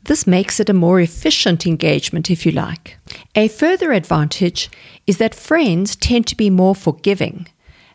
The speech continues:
and will allow you wider margin. Not only does this count when your offering is at parity to your competition,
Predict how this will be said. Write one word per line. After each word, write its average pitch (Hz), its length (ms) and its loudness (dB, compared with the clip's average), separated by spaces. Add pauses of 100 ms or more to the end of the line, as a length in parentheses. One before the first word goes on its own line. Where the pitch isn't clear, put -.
(160)
and 190 180 0
will 190 220 0
allow 196 260 2
you 196 240 0
wider 185 460 0
margin. 156 500 -2 (1200)
Not 247 300 0
only 247 200 2
does 202 260 0
this 175 180 -2
count 220 580 -2
when 190 160 0
your 190 180 0
offering 220 440 -2
is 175 180 -2
at 165 160 -6
parity 247 840 -4 (100)
to - 160 -2
your 180 120 4
competition, 170 800 -4